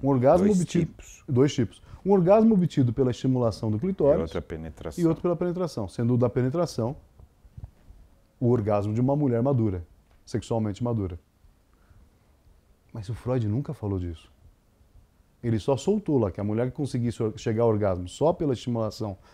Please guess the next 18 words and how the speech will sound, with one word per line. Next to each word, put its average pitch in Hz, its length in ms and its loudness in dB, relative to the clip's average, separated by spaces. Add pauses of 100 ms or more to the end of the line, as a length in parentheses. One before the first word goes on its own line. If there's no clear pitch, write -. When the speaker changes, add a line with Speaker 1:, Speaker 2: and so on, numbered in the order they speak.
(140)
Speaker 1:
do 151 140 2
clitóris 135 680 0 (260)
seria 165 300 2
uma 131 100 4
mulher 143 380 2
cuja, 175 220 0 (100)
cuja 135 220 0
sexualidade 147 640 0
é 170 60 -2
mais 156 180 0
imatura, 190 560 0
enfim, 104 220 -4 (320)
né? 170 180 -6
Então, 220 160 0
Speaker 2:
É 220 40 4
Speaker 1:
assim, 208 140 0
Speaker 2:
perigoso 95 640 -4
isso, - 140 -16